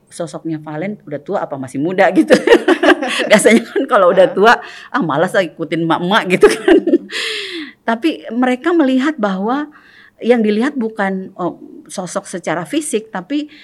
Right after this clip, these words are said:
spirit yang dibagikan, yang kemudian membuat orang lain mau ikut terlibat di dalam gerakan ini. Dan, eh, di gerakan ini pun juga, apa namanya, mm, anak-anak muda itu terkoordinasi via,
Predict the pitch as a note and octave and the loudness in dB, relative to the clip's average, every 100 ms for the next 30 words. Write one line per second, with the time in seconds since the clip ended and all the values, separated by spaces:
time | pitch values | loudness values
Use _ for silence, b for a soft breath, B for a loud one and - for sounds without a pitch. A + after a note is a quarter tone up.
0 | B B B _ - - C4 C#4+ B3+ - | B B B _ -16 -6 -2 0 -2 -4
1 | F#3+ E3+ F3 E3 E3 D3 D3 E3+ E3+ C#3 | -4 -2 -2 -4 -4 -6 -6 -8 -6 -8
2 | D3+ D3+ - F#3 F3+ F#3+ F#3 E3+ A#3 A3+ | -10 -12 -8 -8 -6 -6 -6 -4 -4 -4
3 | F3+ F3 G3 F#3 F3+ F3 G3+ A#3 - F#3+ | -6 -8 -10 -10 -10 -10 -8 -10 -10 -12
4 | G3+ - F#3 G3 G3 F#3 F#3+ F3 D#3+ D#3 | -10 -10 -12 -12 -10 -8 -6 -6 -6 -8
5 | D3 D3 C#3 D3 D3 D#3 D3 C#3+ B B | -8 -8 -10 -12 -12 -10 -10 -14 B B
6 | B B F#3+ F3 F3 E3 E3 E3 D#3+ B | B B -6 -4 -4 -6 -6 -6 -8 B
7 | B B B E3+ F3 E3 E3+ F3 E3+ E3+ | B B B -8 -6 -6 -4 -4 -4 -4
8 | E3 F#3 F#3 C4+ B3+ G3 E3 D#3 C3 - | -4 -4 -4 -2 -2 -2 -4 -6 -6 -12
9 | _ E3+ G#3 A3 G3+ G3 A3 C#4+ C#4+ - | _ -14 -8 -6 -4 -4 -4 -4 -8 -20
10 | - F3+ F3+ F3 F3 F3 B B B - | -12 -8 -4 -4 -6 -10 B B B -10
11 | F#3 F#3 F3+ F3+ F3+ _ _ _ _ _ | -6 -6 -6 -6 -8 _ _ _ _ _
12 | - F#3+ F#3 F#3 D#3+ - D#4+ B3 - F3 | -10 -6 0 2 0 -2 -4 -6 -4 -6
13 | F3 F3 E3+ F3 C4 B3+ G3+ F3 E3 D#3+ | -4 -2 -2 -2 -6 -6 -4 -2 -2 -6